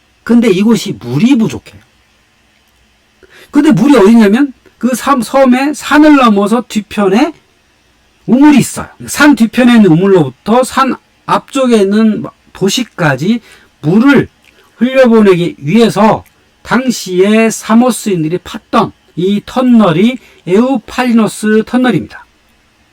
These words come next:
자, 이거 보시면 남쪽에 도시가 있고요.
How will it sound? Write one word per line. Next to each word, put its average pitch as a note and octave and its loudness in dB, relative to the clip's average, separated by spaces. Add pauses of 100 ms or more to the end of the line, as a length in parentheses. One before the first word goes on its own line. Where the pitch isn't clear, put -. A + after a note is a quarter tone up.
(960)
자, A3 0
이거 C#4+ 2
보시면 E3+ 0 (920)
남쪽에 B3 0
도시가 G3 -4
있고요. E3 -6